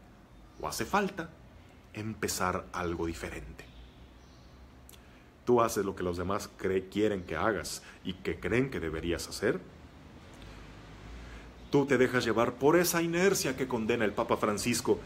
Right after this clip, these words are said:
del "siempre se ha hecho así"? Hmm.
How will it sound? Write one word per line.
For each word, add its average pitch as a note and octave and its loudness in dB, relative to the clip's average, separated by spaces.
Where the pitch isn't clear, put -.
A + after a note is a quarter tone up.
del A2+ 2
"siempre D3 4
se F#2+ 2
ha F#2+ 0
hecho G#2+ 0
así"? F3 0
Hmm. B2+ -8